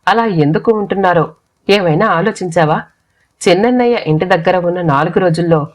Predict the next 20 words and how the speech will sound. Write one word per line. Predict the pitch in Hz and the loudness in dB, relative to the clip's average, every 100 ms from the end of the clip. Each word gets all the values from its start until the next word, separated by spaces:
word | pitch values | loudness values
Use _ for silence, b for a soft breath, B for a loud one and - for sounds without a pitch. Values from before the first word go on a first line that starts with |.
| _ _ _ | _ _ _
నేను | 175 170 262 269 170 | 2 2 2 0 0
గమనించిందేమిటంటే, | 160 202 202 202 180 170 160 156 165 147 - _ _ - | 0 -2 -2 0 0 2 0 0 0 -2 -8 _ _ -2
అమ్మ | 160 196 | 0 0
కూడా | 247 220 180 - - _ _ - | -2 0 -2 -2 -8 _ _ 0
మునుపటంత | 208 262 262 226 185 185 | 0 2 0 -2 -2 -4
హుషారుగా | 165 160 202 208 202 | -2 0 0 0 0
లేదని, | 202 147 151 160 147 - _ _ _ 190 | 0 0 0 0 -2 -8 _ _ _ 0
తను | 190 226 | 0 0
కూడా | - 180 | 0 -2
పరధ్యానంగా | 190 147 180 202 247 233 214 220 | 0 -2 -2 -2 -2 0 0 0
ఉండడం | 170 151 156 139 - _ _ - | 0 0 0 -2 -10 _ _ -2
నా | 190 185 | 0 0
దృష్టిని | 160 151 - 175 170 165 | -2 -2 -2 -4 -2 0
దాటిపోలేదు. | 151 160 170 156 147 151 - _ _ _ 156 | 0 0 0 0 0 -2 -4 _ _ _ -2
అంతేకాదు, | 147 143 151 170 151 - _ _ _ - | -2 -2 -2 0 0 -4 _ _ _ -4
అక్కడ | 185 160 151 | -2 0 0
నాకింకో | 220 202 160 147 143 | 0 -2 -2 -2 0
విషయం | 214 185 - 190 | 0 -2 -4 -4
కూడా | 170 185 | 0 0
తెలిసొచ్చింది. | 190 151 165 160 160 151 - | 0 0 0 0 0 0 -2